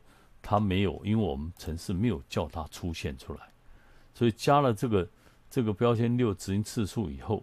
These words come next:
它就出来了。标签六就有东西了，啊，就有东西，这个标签六就有东西。什么东西？就是我们的 count。啊，那 count 每一次都会加一，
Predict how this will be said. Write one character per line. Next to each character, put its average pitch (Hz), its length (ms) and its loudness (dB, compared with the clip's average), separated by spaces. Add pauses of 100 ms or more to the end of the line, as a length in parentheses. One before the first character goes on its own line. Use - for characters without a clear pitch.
(160)
它 - 140 -12
就 82 140 -6
出 - 180 -8
来 64 160 -6
了。 65 140 -14 (320)
标 90 120 2
签 87 200 -2
六 85 160 -2
就 98 200 0
有 67 160 -6
东 73 220 -8
西 73 220 -10
了， 69 120 -12 (280)
啊， 71 120 -10
就 - 160 -4
有 65 120 -8
东 71 200 -8
西， 69 240 -14
这 - 120 -10
个 76 80 -8
标 71 180 -8
签 71 180 -10
六 69 160 -10 (600)
就 95 140 -2
有 69 100 -4
东 76 240 -8
西。 71 220 -8
什 - 180 -8
么 92 100 2
东 98 180 2
西？ 90 260 0 (440)
就 87 140 0
是 90 200 -2
我 67 180 -8
们 71 100 -10
的 76 100 -10
count。 - 240 -6 (880)
啊， 67 180 -6
那 110 140 0
count 127 420 2
每 71 220 -4
一 - 40 -6
次 - 180 -4
都 87 140 0
会 80 100 0
加 69 280 -2
一， 69 160 -10